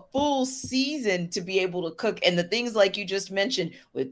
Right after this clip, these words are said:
uh, the pitch count, and you mentioned about the shortening of a distance from base to base, I mean, I just feel like he's gonna be that guy who really is able to say, "Okay,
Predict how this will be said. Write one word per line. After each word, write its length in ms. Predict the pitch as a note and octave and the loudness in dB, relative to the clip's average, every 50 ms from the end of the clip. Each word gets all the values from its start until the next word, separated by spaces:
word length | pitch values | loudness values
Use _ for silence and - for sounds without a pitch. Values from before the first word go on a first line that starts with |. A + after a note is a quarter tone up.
| - - | -2 -2
uh, 180 | A2 F2 D#2 - | 0 0 0 -2
the 100 | - - | -6 -2
pitch 260 | - B3+ A#3+ A#3+ - | 0 2 2 2 0
count, 320 | - B3 G3+ G3+ G3 F#3 | 0 2 4 4 4 4
and 100 | D#3+ D3+ | 2 0
you 100 | D3 D3+ | -2 -2
mentioned 420 | D#3 E3+ F3+ F3+ F3 F3+ F3+ F3 - | 0 0 0 0 -2 -2 -2 2 2
about 420 | C#3 D#3 C#3 D#3+ D#3 D#3 D3+ D3 | 2 4 6 8 8 8 6 4
the 80 | - C#3 | 0 -4
shortening 460 | C#3 - - G#3 G#3 E3+ F#3 F#3 F3+ | -2 0 2 2 4 4 2 2 2
of 80 | E3 D3 | 0 0
a 60 | D3 | -2
distance 440 | C3 E3+ F3 F3 F3 F3+ F3 F3 - | -2 -4 -4 -4 -4 -6 -8 -8 -6
from 220 | - - D3 C#3 | -6 -4 -4 2
base 260 | C3 E3 F3 G3+ G#3+ - | 2 4 2 2 0 -4
to 100 | - E3 | -6 -4
base, 360 | - F3+ F#3+ G#3+ A3+ A3 - - - - - - - | 0 2 4 4 4 0 -4 -10 -14 -16 -14 4 6
I 120 | E3 G#3+ | 6 6
mean, 200 | G#3+ G#3+ G#3 G3+ - - | 6 6 2 4 4 4
I 100 | G3+ G3+ | 4 4
just 240 | G3 B3+ C4 - | 4 0 -2 -2
feel 240 | - B3+ B3+ C4+ C4+ | 2 4 4 6 6
like 240 | B3+ A#3 G#3 G3 F#3 | 4 2 2 0 -2
he's 240 | - B3+ B3 B3+ A#3 | -4 -4 -4 -2 -2
gonna 180 | A#3 A3+ G#3+ | -2 -2 -2
be 160 | F#3 E3+ G3+ F#3+ | -2 -4 -2 0
that 260 | F3 E3 D#3+ - C3 | 2 2 2 2 4
guy 340 | F3+ F3+ F3 E3+ E3 D#3+ D#3 - - - _ | 4 6 6 6 4 2 0 -2 -10 -18 _
who 120 | - G#3+ | -6 -6
really 360 | F#3 E3 F#3 G#3 G#3 G#3 G3+ - | -2 4 4 6 6 4 2 2
is 280 | - F3+ F3+ F3+ F3+ - | 2 2 2 2 2 2
able 280 | E3+ F#3 F#3 F3+ E3+ F3 | 4 4 4 4 2 -2
to 140 | F3 - F3 | -4 -4 -4
say, 300 | F3 - F3 F3 - - - | 4 6 6 6 8 6 4
"Okay, 420 | - - - D#4 - D#4 - | 4 4 4 2 2 2 -2